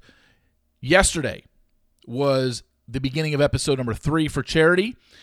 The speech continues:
She had a one-on-one date with Braden, Br-, uh, I was gonna say Brandon, Braden Bowers in San Diego at Petco Park. If you saw my tweets, you saw my Instagram stories, I put the videos and pictures out there.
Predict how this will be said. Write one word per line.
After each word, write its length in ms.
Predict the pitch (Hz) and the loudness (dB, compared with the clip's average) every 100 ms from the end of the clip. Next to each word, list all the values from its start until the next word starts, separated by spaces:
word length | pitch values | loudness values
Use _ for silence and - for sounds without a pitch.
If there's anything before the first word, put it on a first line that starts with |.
| _ _ | _ _
She 160 | - | -4
had 80 | 131 | -2
a 60 | 107 | -2
one-on-one 500 | 104 147 139 139 147 | -2 -2 0 0 2
date 200 | 151 135 | 2 2
with 220 | 117 - | -4 -4
Braden, 460 | 123 139 151 147 120 | -2 2 2 0 -6
Br-, 280 | 95 110 123 | -8 -6 -6
uh, 140 | 104 80 - | -8 -12 -14
I 60 | |
was 100 | 95 | -16
gonna 80 | 95 | -12
say 120 | 95 | -12
Brandon, 420 | 85 98 110 82 - _ _ _ _ | -8 -6 -6 -8 -14 _ _ _ _
Braden 540 | - 117 143 190 208 175 | -6 0 2 4 2 2
Bowers 600 | 139 117 120 160 - - _ - | 2 2 0 -2 -8 -16 _ -10
in 140 | 120 | -6
San 240 | 117 147 147 | -2 0 2
Diego 380 | 127 120 131 - | 2 0 -4 -6
at 100 | 113 | -2
Petco 320 | 143 147 139 | -2 -2 -4
Park. 360 | - 127 123 - | 0 0 0 -6
If 120 | 98 | -12
you 60 | 107 | -10
saw 340 | - 143 151 | -2 0 0
my 220 | 147 131 - _ _ - | -2 -2 -6 _ _ -16
tweets, 480 | - 165 196 - - | -6 -2 -2 -4 -10
you 100 | 101 | -10
saw 300 | - 131 120 | -4 -2 -2
my 320 | 110 147 101 170 | -4 -4 -6 -8
Instagram 500 | 185 170 165 160 147 | -10 -6 -4 -4 -4
stories, 500 | 160 151 156 147 - | -2 0 2 -2 -4
I 100 | 104 | -8
put 200 | 120 - | -8 -8
the 80 | |
videos 480 | 98 170 170 160 151 | -4 0 4 4 2
and 120 | 123 | -2
pictures 340 | 127 135 135 120 | -8 -6 -6 -2
out 240 | 120 117 | -2 -2
there. 320 | 123 117 110 | -2 -2 -4